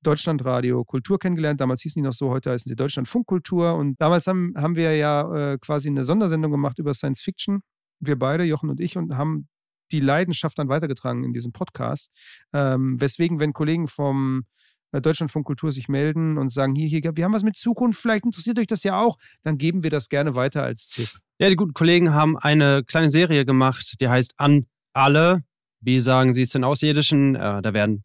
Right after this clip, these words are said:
Speaker 2: quasi Nachrichten ins All geschickt an die Außerirdischen. Muss man ja auch mal drüber nachdenken. Ähm, und wir werden bestimmt auch eine hinschicken, denn das ist eine Höreraktion. Dazu haben sie aufgerufen.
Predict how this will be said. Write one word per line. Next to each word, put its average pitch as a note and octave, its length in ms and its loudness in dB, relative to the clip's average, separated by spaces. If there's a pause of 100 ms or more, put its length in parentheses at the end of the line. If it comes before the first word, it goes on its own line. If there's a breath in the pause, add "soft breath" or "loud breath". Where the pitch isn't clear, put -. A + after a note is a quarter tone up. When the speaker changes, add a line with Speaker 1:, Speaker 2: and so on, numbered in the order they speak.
Speaker 2:
quasi D#3 380 0
Nachrichten D3 580 0
ins C#3+ 180 0
All C3+ 140 0
geschickt A#2 320 -2
an B2+ 140 2
die B2 100 2
Außerirdischen. A2+ 560 -2 (460 loud breath)
Muss A#2+ 180 -2
man A#2+ 80 2
ja G#2+ 80 2
auch A2+ 80 0
mal A2+ 80 2
drüber A2 200 2
nachdenken. A2+ 600 0
Ähm, A#2 340 2
und C3+ 340 4
wir E3+ 100 4
werden G3 160 6
bestimmt F#3 220 0
auch F#3 100 2
eine G3+ 160 4
hinschicken, E3 480 2
denn C3+ 240 4
das C3+ 320 -2
ist - 220 -4
eine A2+ 160 0
Höreraktion. A2+ 500 0
Dazu G2+ 300 -4
haben G2 80 -2
sie G#2+ 80 -4
aufgerufen. B2+ 540 0